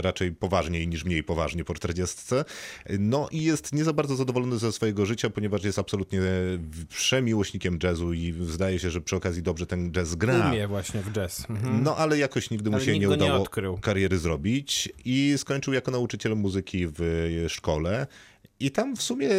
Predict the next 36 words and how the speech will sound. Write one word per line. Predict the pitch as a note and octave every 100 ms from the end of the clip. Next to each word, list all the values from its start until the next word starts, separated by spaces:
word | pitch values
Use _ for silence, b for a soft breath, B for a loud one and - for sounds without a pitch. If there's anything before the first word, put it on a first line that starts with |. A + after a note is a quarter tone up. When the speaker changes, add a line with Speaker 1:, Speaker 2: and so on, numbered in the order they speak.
| F#3
Speaker 1:
nawet | E3+ G#3 A3+ G#3
się | G3
cieszy | - A#3 A3 -
chyba | C3+ G#2+ G2+
tym, | G#2+ G2+
co | -
robi, | G2 F#2+ A2 B2+
ale | B2+ B2+
no | B2+
dalej | B2 A#2
marzy | A2 G2+
przede | G2 G2
wszystkim | F2+ F#2+ F#2+
o |
tej | F2+ F2+
jazzowej | F2 F2 E2
karierze, | E2 F#2 A2 G2+
dostaje | F2 F#2+ F2+
możliwość | E2 E2+ F#2+ E2+ -
pracowania | E2 E2 E2+ D#2+
w |
szkole | - - E2+
na | D#2+
pełen | F2+ E2 E2+
etat, | F#2 E2
czego | D#2+ E2+
nie | E2+
chce | -
robić, | E2 D#2 D2
bo | D#2
to | E2
może | E2 D#2
przekreślić | - E2+ E2+ - D#2+
jego | D#2+ E2
jazzowe | D#2 D#2 D#2+
możliwości, | D#2+ G#2+ D3 D#3 D#3+